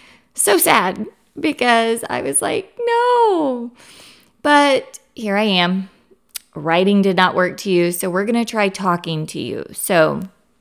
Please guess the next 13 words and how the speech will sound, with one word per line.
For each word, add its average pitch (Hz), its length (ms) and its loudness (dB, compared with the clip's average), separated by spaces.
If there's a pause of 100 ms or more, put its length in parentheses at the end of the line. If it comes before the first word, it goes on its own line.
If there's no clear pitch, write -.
(720)
I 214 160 4
just 247 180 -2
think 175 420 -4 (140)
the 196 100 -8
devil 170 260 -2
doesn't 170 360 -2
want 156 300 -6
me 156 180 -8
to 156 120 -12
share 175 500 -2 (760)
what's 196 340 2
been 247 180 2
happening. 233 800 2